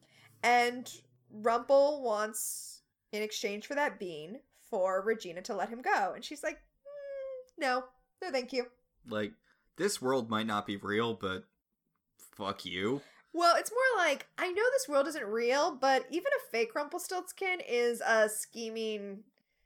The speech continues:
Speaker 1: dangerous person. So, no. No.
Speaker 2: Also,
Speaker 1: And
Speaker 2: also, she's had a lot of dealings with someone who isn't technically real this season. And you don't want a fake Rumpelstiltskin also out there running around causing mischief.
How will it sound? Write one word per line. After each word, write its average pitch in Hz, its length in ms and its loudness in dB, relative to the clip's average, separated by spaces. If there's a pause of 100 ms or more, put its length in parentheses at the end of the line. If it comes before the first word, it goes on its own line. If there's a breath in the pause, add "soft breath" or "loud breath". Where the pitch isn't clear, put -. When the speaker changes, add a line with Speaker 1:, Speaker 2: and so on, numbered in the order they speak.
(380)
Speaker 1:
dangerous 208 800 2 (140)
person. 175 480 -6
So, 285 920 0 (360)
no. 440 220 4 (440)
No. 202 320 0 (880 loud breath)
Speaker 2:
Also, 311 180 6
Speaker 1:
And 302 120 6
Speaker 2:
also, 131 340 2
she's - 520 -2
had 123 200 0
a 110 60 2
lot 98 240 2
of 98 180 -2 (140)
dealings 95 440 -4
with 101 200 -6
someone 101 280 -4
who 107 120 -6
isn't 101 300 -4
technically 101 520 -6
real 104 300 -4
this 107 220 0
season. 107 520 0 (840 soft breath)
And 104 240 -4
you 131 320 -2
don't 123 220 4
want 110 160 2
a 98 60 -4
fake 95 400 -4
Rumpelstiltskin 98 760 -4
also 101 400 0
out 98 180 2
there 101 140 4
running 98 280 2
around 101 400 0
causing 98 360 0
mischief. 98 480 -2